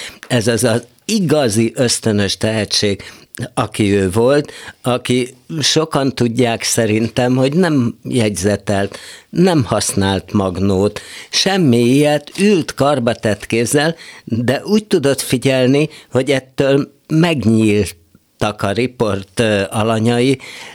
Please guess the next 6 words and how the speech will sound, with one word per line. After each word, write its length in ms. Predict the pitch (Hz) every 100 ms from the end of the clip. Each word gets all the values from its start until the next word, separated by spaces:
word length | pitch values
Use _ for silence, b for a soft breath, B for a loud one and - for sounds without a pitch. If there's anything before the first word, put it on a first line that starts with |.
| B -
látták 600 | 143 160 160 - 120 -
rajta 460 | 117 120 107 107
azt 260 | 113 104 -
a 240 | 107 104
hihetetlen 840 | 101 113 123 104 - 101 - 95 92
koncentrációt, 1040 | - 120 - 147 156 160 160 180 175 170